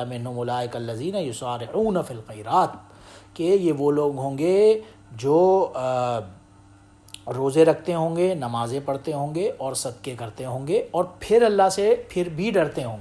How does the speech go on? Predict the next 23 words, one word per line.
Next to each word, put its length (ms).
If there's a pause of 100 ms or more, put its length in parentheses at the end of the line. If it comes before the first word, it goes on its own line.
گے۔ 60 (680)
اور 460 (360)
یہ 140
کیوں 240
ڈرتے 280
ہوں 140
گے؟ 60
لا 200
یقبل 300
منہم، 360
کہ 300
انہیں 220
یہ 180
ڈر 240
ہوگا، 320
خوف 360
ہوگا 240
کہ 120
یہ 180
سارا 640
عمل 200
ہمارا 340
اللہ 180